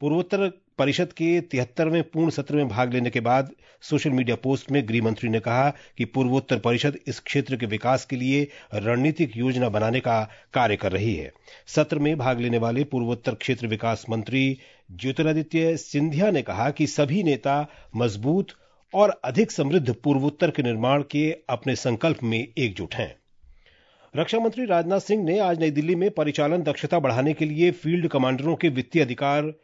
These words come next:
दो गुना करने को मंजूरी दे दी। रक्षा मंत्रालय ने कहा है कि इन उपायों से एक लाख पच्चीस हजार करोड़ रुपए से अधिक की खरीद में सुविधा होगी।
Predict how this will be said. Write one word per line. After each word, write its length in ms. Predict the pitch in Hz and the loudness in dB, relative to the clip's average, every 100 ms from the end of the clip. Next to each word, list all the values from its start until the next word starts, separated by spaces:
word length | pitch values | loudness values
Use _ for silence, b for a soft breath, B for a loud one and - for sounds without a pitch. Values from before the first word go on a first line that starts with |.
| b b _ - | b b _ -14
दो 260 | 95 175 | -4 0
गुना 220 | 156 156 | 2 0
करने 240 | 147 135 131 | 0 -2 -2
को 120 | 139 | 2
मंजूरी 340 | 131 110 113 | 2 2 0
दे 140 | 120 123 | 0 0
दी। 260 | 85 76 - | -2 -12 -8
रक्षा 240 | 113 - 139 | -6 -2 0
मंत्रालय 380 | 113 117 123 120 | 0 0 0 0
ने 80 | |
कहा 220 | 117 107 127 | -2 -2 0
है 140 | 139 | 0
कि 160 | 165 156 | 0 -2
इन 240 | - 120 | -2 -6
उपायों 380 | 107 110 120 135 | -2 0 0 0
से 300 | 147 156 - | 0 -2 -2
एक 260 | 135 156 143 | 0 0 0
लाख 300 | 127 135 - | -2 -2 -4
पच्चीस 440 | 120 - 165 175 - | -10 -4 -2 -2 -4
हजार 320 | 101 123 135 | -4 -2 -2
करोड़ 320 | - 127 120 | -4 -4 -4
रुपए 240 | 117 113 135 | -4 -4 -4
से 320 | 143 143 143 B B - | 0 0 -2 B B -4
अधिक 300 | 113 135 - | 0 0 0
की 120 | 135 | -4
खरीद 320 | - 131 123 | 0 0 0
में 240 | 120 127 127 B B _ | 0 -2 -4 B B _
सुविधा 260 | 139 131 113 | -2 2 2
होगी। 420 | 107 131 82 71 | 2 -2 -4 -12